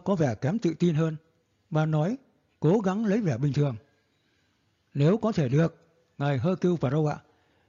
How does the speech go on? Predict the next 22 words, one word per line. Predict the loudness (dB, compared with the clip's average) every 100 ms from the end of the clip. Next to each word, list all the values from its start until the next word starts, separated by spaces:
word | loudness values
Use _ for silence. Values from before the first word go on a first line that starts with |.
| _
thì | 2 4 4
tôi | 0 -2 -2
sẽ | 0 -2
bác | -2 -4 -4
tất | -4 -2
cả | -2 0
buổi | 0
nói | 0 -2
chuyện | -2
này. | 0 -2 -6 _ _ _ _ _ _ _ _ _ _ _ -2
Nên | 0 2
nhớ | 2 0 0
là | -2 -2
ông | -2 -2 -2
không | -4 -2
có |
nhân | 0 2 2
chứng | 0 0
nào | -2 0
đâu | 0
đấy | 0
nhé. | 0 -2